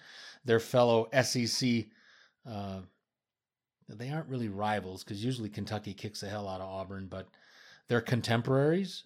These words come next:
um, they're conference mates, whatever. Um,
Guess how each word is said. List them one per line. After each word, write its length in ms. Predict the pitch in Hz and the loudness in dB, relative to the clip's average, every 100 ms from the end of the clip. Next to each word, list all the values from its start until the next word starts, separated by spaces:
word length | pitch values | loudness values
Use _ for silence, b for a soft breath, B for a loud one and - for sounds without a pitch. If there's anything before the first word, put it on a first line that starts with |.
| _ | _
um, 360 | 110 104 101 95 | -4 -2 -2 -2
they're 180 | 110 107 | 0 0
conference 520 | - 120 131 147 135 | 4 4 6 2 2
mates, 380 | 123 135 147 - | 0 0 -2 -6
whatever. 460 | 120 117 95 98 - b b b b - | -4 -2 -4 -6 -12 b b b b -8
Um, 480 | 127 110 110 107 | 0 4 4 0